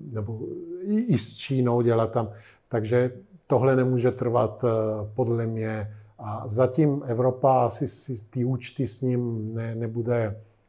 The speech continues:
nebude řešit, protože teď na to není chvíle, ale až to všecko skončí, pokud bude ještě u moci, tak podle mě dojde k nějakému vyřizování, protože tohle není možné. Na-, musíte si prostě vybrat, chcete být v liberálním světě,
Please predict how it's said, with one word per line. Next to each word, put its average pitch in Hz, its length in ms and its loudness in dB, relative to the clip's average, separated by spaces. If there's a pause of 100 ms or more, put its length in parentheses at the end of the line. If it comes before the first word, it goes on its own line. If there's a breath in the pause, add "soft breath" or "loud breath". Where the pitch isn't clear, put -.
(120)
nebude 117 360 0
řešit, 117 500 0
protože 117 400 -2
teď 117 240 -4
na 113 160 -4
to 113 140 -6
není 117 240 -4
chvíle, 107 540 -4 (360 loud breath)
ale 107 220 -4
až 107 160 -6
to 131 120 0
všecko 123 420 -4
skončí, 135 420 -2
pokud 120 320 -4
bude 110 240 -2
ještě 110 340 -2 (440 loud breath)
u 117 80 -8
moci, 117 460 -4
tak - 200 -6
podle 107 400 -4
mě 110 240 -4
dojde 107 360 -2
k 107 100 -10
nějakému 107 480 -8
vyřizování, 107 720 -6 (360 soft breath)
protože 110 240 0
tohle 110 320 0
není 107 260 -2
možné. 107 360 -4
Na-, 104 300 -4
musíte - 360 -8
si - 120 -8
prostě 104 340 -8
vybrat, 98 380 -6
chcete 107 340 -10
být 107 260 -6 (360 soft breath)
v 110 40 -6
liberálním 117 640 2
světě, 113 600 0